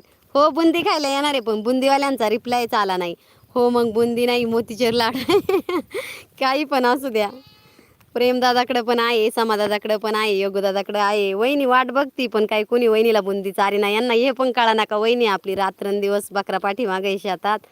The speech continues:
वहिनीला बुंदी, लाडू, जिलेबी काही खायला भेटत नसन.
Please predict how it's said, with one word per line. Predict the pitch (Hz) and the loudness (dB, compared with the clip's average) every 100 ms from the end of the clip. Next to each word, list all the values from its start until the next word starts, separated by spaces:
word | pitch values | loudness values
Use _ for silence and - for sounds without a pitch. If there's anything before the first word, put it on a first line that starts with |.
| _ _ _ _ | _ _ _ _
वहिनीला | 214 226 233 | 2 2 2
बुंदी, | 196 214 214 226 220 | 0 -2 0 0 2
लाडू, | 202 196 214 220 | 2 2 0 0
जिलेबी | 202 202 196 208 | -2 -2 -2 -2
काही | 226 220 196 | 0 0 -2
खायला | 214 196 208 | -4 -2 0
भेटत | 233 208 185 | 0 0 -2
नसन. | 190 196 190 | -4 -2 -4